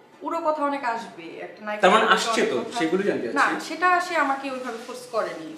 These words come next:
Speaker 1: So, আমি জানি না।
Speaker 2: মানে
Speaker 1: আমার কানে আসেনি, even তার কানে আসলে আমি শুনতাম। ওরকম কিছু আমি আসলে পাইনি।
Speaker 2: ধরো একটা নায়কের সাথে দুইটা তিনটা ছবি করলে আমাদের এখানে যেরকম নিউজ হয়,
Speaker 1: হুম, হুম।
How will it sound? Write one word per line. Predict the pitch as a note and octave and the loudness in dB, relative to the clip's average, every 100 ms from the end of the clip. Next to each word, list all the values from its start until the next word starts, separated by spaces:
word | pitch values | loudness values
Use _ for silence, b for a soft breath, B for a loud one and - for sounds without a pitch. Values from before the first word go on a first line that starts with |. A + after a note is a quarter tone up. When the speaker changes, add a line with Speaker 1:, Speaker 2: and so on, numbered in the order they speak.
| - | -14
Speaker 1:
So, | A3+ G3+ G3 | -10 -6 -4
আমি | G3+ G3+ | -4 -4
জানি | G#3+ G3 | -6 -8
না। | - - - - - _ - | -12 -18 -20 -20 -20 _ -2
Speaker 2:
মানে | D4+ | 4
Speaker 1:
আমার | D#4+ F4 | 4 4
কানে | E4+ E4 | 0 0
আসেনি, | E4+ F4 F#4 C#4 | -2 -6 -6 -4
even | D4+ | -2
তার | D4 D4 | 2 2
কানে | D#4 D4+ | 2 -2
আসলে | D4 D4+ | -4 -4
আমি | D4 | -4
শুনতাম। | F#4 F4+ C4+ - - - - - - - | -6 -8 -8 -10 -14 -20 -20 -20 -20 -12
ওরকম | G4+ G4+ F4 | -8 -6 -6
কিছু | C#4+ C4+ | -6 -6
আমি | B3 A3+ | -6 -6
আসলে | G#3+ A3 | -6 -8
পাইনি। | G3 G#3 F3+ D#3 D3+ | -4 -4 -4 -8 -6
Speaker 2:
ধরো | D#3+ F3+ F#3+ E3+ | 4 6 8 6
একটা | - - - | 4 0 -2
নায়কের | D#3 D#3+ D#3 | 0 0 0
সাথে | D#3+ D#3+ | 2 2
দুইটা | C3+ D3 D#3+ | 0 -2 -2
তিনটা | D#3 D3+ | -2 -6
ছবি | D#3 D3 | -6 -8
করলে | D3+ D3+ | -4 -2
আমাদের | C#3+ C#3 | -2 -4
এখানে | C#3 C3 | -6 -6
যেরকম | C3 B2+ B2 | -6 -6 -6
নিউজ | B2 B2 A#2+ | -4 -4 -6
হয়, | B2 B2 | -4 -4
Speaker 1:
হুম, | B2+ | -4
হুম। | A3+ | -6